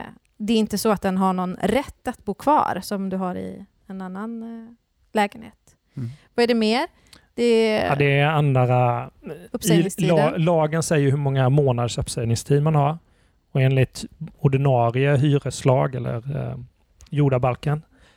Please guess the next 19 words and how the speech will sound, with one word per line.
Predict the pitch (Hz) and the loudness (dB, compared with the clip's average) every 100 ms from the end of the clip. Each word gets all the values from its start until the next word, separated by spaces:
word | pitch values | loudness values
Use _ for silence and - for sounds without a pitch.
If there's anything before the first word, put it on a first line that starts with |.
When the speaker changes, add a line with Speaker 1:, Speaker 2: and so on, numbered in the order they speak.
| _ - | _ -6
Speaker 3:
eh, | 127 127 123 123 123 143 | 0 2 2 2 -2 -6
så | - 135 | -6 -2
har | 135 127 123 | 2 2 2
du | 123 120 117 | 2 2 0
tre | - 143 127 | 0 2 2
månaders | 131 139 127 131 127 - | 2 2 4 2 0 0
uppsägningstid | 147 - 131 123 113 - 175 208 - _ _ _ - | -2 0 0 0 -4 2 2 2 -6 _ _ _ -4
om | 170 151 147 143 | 0 2 2 2
du | 139 | 2
blir | 135 135 | 2 0
uppsagd | - - 165 190 180 | -2 0 0 0 -6
och | - 165 170 | -2 0 0
tre | - 143 | 0 0
månader | 131 131 120 120 | 2 0 2 2
om | 127 123 | 2 0
jag | 117 | -2
säger | - 117 | -4 -8
upp | 110 - | -8 0
mig. | 143 165 | 4 4